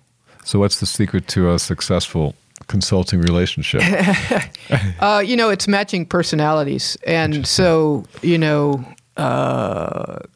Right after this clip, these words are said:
Speaker 2: clients that Andy Erickson works with,
Speaker 1: Right.
Speaker 2: that Aaron Pott works with, that Heidi Barrett,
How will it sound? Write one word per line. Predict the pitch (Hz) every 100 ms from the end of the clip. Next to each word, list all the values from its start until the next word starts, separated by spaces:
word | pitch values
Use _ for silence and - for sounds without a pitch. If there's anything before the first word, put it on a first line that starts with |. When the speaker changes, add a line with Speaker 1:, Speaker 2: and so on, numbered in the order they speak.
| -
Speaker 2:
clients | 170 156 147 147 -
that | 147 143
Andy | 160 160 147 147
Erickson | 165 160 - 160 156 143 -
works | - 151 156 -
with, | 156 151
Speaker 1:
Right. | 78 147 139 -
Speaker 2:
that | - 151
Aaron | 156 143
Pott | - 180 165 -
works | 160 160 -
with, | 156 151 -
that | 147 135 - _ _ _ _ _ _
Heidi | - 147 151
Barrett, | 143 151 156 151